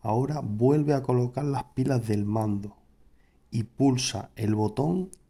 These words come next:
inicio, es decir, el botón de la casita. Cuando el indicador led pa-, parpadee en azul, el mando se habrá enlazado correctamente.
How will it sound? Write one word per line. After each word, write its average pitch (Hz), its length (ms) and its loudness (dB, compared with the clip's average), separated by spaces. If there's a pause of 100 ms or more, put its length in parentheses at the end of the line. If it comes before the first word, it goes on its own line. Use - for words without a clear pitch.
(140)
inicio, 113 760 -2 (880)
es 113 180 0
decir, 98 560 0
el 101 160 -4
botón 113 340 2
de 117 100 6
la 110 120 2
casita. - 600 -2 (3250)
Cuando 113 260 4
el 113 100 6
indicador 110 580 2
led 139 280 4
pa-, 107 400 -4
parpadee 107 460 0
en 131 80 4
azul, 147 480 0 (120)
el 113 160 0
mando 120 320 2
se - 140 0
habrá 110 160 2
enlazado 107 520 0
correctamente. 98 800 -4